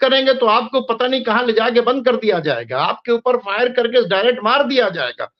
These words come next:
बर्बरियत की, कहते हैं ना कि इंतहा है वहां के ऊपर,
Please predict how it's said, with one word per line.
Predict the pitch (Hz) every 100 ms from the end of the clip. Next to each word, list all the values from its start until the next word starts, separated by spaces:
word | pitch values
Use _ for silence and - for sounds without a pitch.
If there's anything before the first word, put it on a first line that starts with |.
| _ _ _ _
बर्बरियत | - 160 180 185 196 226 294
की, | 294 - 285 302 302 285 - _ _ _ _ _ _ _ _ _
कहते | 175 175 240
हैं | 247
ना | 269 302
कि | 320 285 180 - _ _ _ _ -
इंतहा | 190 214 185 226 277 339
है | 294 247
वहां | 196 175
के | 151 120
ऊपर, | 110 -